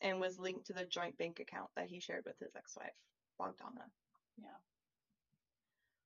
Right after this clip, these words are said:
Speaker 1: Once they were done picking up everything,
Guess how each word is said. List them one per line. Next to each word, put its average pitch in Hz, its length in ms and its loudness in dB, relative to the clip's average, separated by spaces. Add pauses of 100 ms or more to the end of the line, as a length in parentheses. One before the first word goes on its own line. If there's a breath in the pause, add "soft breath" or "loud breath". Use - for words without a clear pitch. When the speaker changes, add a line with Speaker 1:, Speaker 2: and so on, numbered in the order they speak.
(420)
Speaker 1:
Once 381 240 12
they 302 100 10
were 269 100 12
done 233 200 12
picking 220 380 4
up 190 100 4
everything, 180 680 4